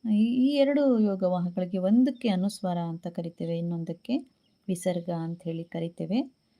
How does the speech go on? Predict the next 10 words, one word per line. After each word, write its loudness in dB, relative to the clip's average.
ಆ, -4
ಮುಂದಿನ 0
ಸಂಚಿಕೆಗಳಲ್ಲಿ -4
ಅದರ -6
ಬಗ್ಗೆ -6
ಇನ್ನಷ್ಟು -2
ವಿಶದವಾಗಿ -4
ತಿಳ್ಕೊಳ್ಳೋಣಂತೆ. -6
ಆದರೆ -2
ಈಗ 2